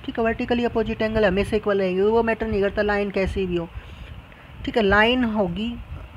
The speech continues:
और एक, अगर दो लाइन एक दूसरे कट करेगी तो हमेशा vertically opposite angle इक्वल होगा। तो देखो, टू सेवेंटी आ गया। अब ये जो टू की position है वही मेरे को यहाँ पर थ्री की position नज़र आ रही है, यानी ये दोनों कैसे angle है,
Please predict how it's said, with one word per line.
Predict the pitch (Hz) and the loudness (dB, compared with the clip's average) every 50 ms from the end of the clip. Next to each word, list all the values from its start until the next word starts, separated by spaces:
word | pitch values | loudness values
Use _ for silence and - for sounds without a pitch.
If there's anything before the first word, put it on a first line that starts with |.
| - | -8
और | - 180 190 | -6 -4 -4
एक, | 208 196 190 - - - - - - - | -4 -6 -8 -12 -14 -16 -16 -14 -12 -8
अगर | - 185 175 | -6 -2 0
दो | 180 208 | 2 2
लाइन | 214 214 214 220 | 4 4 2 0
एक | 202 220 202 | 0 -2 -2
दूसरे | 208 202 - 202 | -4 -4 -4 -2
कट | - 202 196 - | -2 -4 -2 -2
करेगी | - 202 196 196 196 196 208 226 220 - - - - - - - - - - | -2 0 0 0 0 0 -2 -6 -6 -6 -8 -10 -8 -8 -8 -8 -6 -4 -2
तो | 185 | -2
हमेशा | 180 180 175 175 180 - - 202 | -2 0 0 -2 -2 0 2 2
vertically | 190 190 180 190 - 180 170 | 2 2 2 0 -2 -2 -2
opposite | 170 175 160 156 156 175 | 0 -2 -4 -4 -4 -4
angle | 160 160 156 156 | -2 -2 -2 -2
इक्वल | - - 170 165 | -4 -4 -6 -8
होगा। | 160 156 170 | -8 -8 -8
तो | - - 196 | -6 -4 -2
देखो, | 226 220 247 240 | -2 0 -2 -2
टू | - - 262 262 262 254 | 0 2 2 2 2 0
सेवेंटी | - - 240 208 202 190 185 185 180 | 0 2 2 2 2 2 0 0 2
आ | 175 165 | 2 2
गया। | 165 165 165 170 - - - - - - - - - - - - - | 2 0 -4 -6 -6 -10 -10 -12 -12 -12 -12 -14 -12 -12 -10 -4 0
अब | 311 302 320 | 2 2 4
ये | 330 | 4
जो | 311 330 330 - - - | 4 2 2 0 0 2
टू | 294 294 302 | 4 4 4
की | - 320 302 | 4 4 2
position | - 285 285 277 285 247 - 277 269 254 | 4 4 2 2 2 0 2 0 2 2
है | 240 220 214 | 2 2 2
वही | 208 208 208 220 233 220 208 233 226 - - - - | 2 2 4 4 4 4 4 0 -2 -4 -6 -8 -4
मेरे | 208 220 226 226 | -2 -2 -2 0
को | 254 | 2
यहाँ | 240 208 180 175 | 2 4 4 4
पर | - 220 214 | 2 0 -2
थ्री | - 226 247 240 | -2 -2 -2 -2
की | 262 240 | 0 0
position | 254 262 247 262 - 277 262 262 | 0 0 0 0 -2 -2 -2 0
नज़र | 254 247 247 240 | 0 2 4 4
आ | 240 233 | 6 4
रही | 226 220 214 | 4 2 0
है, | 214 208 | 0 2
यानी | 208 220 220 220 226 | 2 2 2 2 0
ये | 226 214 | 0 0
दोनों | 220 220 220 220 | 0 0 0 0
कैसे | - 240 233 226 - 233 | 0 0 -2 0 -2 -4
angle | 220 214 202 190 | 0 0 2 0
है, | 180 | 0